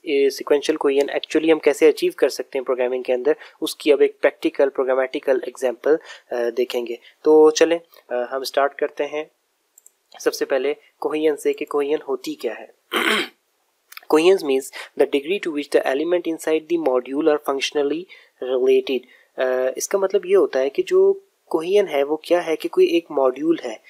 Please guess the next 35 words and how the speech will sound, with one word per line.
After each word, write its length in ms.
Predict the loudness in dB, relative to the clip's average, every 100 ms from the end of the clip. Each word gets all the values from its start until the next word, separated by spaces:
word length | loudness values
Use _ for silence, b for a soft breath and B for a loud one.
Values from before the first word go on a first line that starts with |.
| B B
उसके 380 | -4 -4 -4 -4
अंदर, 480 | -2 0 4 4 4 b b
अ, 240 | -2 0 0
मुख्तलिफ 440 | -2 -6 -4 -4
किस्म 220 | -2 -4 -4
के 120 | -4
एलिमेंट्स 600 | -2 -2 0 -2 -2 -6
हैं 120 | -6 -6
जिन्होंने 340 | 0 2 0
मिलकर 520 | -2 -4 -4 -2 -2
उस 140 | -2 0
module 320 | 0 0 -2
को 100 | -2
बनाया 320 | -2 0 -2
है, 200 | -4 -12 b b 4
तो 360 | 6 6 2 -12 2
वो 300 | 4 4 2 B B
आपस 400 | -2 -2 0 -2 -2
में 280 | -4 -4 -6 _
किस 260 | -6 -4 -6
हद 60 | -4 -2
तक 120 | -2 -4
या 60 |
किस 240 | -6 -10 -6
तरीके 320 | -8 -6 -6
से 160 | 0
related 560 | 0 2 0 0 -2 -6
हैं, 180 | -8 -16 _ _
इस 200 | 0 0
चीज़ 220 | -6 -6
को 140 | 2 4
आप 300 | 4 2 0
क्या 140 | -4
कहते 360 | -4 -6 -4 -4
हो, 260 | -2 -4